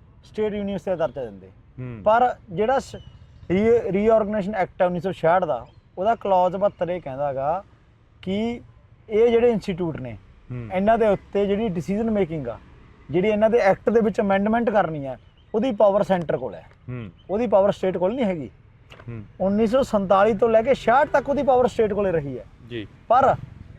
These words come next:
Speaker 1: ਜਦੋਂ ਔਰ-, ਰੀਆਰਗੇਨਾਈਜ਼ੇਸ਼ਨ ਐਕਟ ਉੱਨੀ ਸੌ ਛਿਆਹਠ ਬਣ ਜਾਂਦਾ ਹੈ, ਉਦੋਂ ਨਾਲ ਦੀ ਨਾਲ ਉਹਦੀ ਪਾਵਰ ਹੈ ਜਿਹੜੀ ਉਹ ਸੈਂਟਰ ਕੋਲ ਚਲੀ ਜਾਂਦੀ ਹੈ।
Speaker 2: ਹੂੰ।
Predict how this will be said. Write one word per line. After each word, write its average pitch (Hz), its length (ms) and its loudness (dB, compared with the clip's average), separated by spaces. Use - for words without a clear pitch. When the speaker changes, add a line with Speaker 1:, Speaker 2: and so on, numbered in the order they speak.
Speaker 1:
ਜਦੋਂ 220 220 2
ਔਰ-, 254 380 2
ਰੀਆਰਗੇਨਾਈਜ਼ੇਸ਼ਨ 226 560 0
ਐਕਟ 208 140 -8
ਉੱਨੀ 208 160 -4
ਸੌ 214 100 0
ਛਿਆਹਠ 214 260 2
ਬਣ 180 240 -2
ਜਾਂਦਾ 151 220 -6
ਹੈ, 113 80 -10
ਉਦੋਂ 233 260 4
ਨਾਲ 220 240 4
ਦੀ 226 80 -2
ਨਾਲ 214 180 2
ਉਹਦੀ 202 160 -2
ਪਾਵਰ 170 360 2
ਹੈ 180 80 0
ਜਿਹੜੀ 175 260 -2
ਉਹ 220 260 2
ਸੈਂਟਰ 233 260 0
ਕੋਲ 220 160 -2
ਚਲੀ 160 180 -6
ਜਾਂਦੀ 127 260 -12
ਹੈ। 110 60 -14
Speaker 2:
ਹੂੰ। 120 180 -16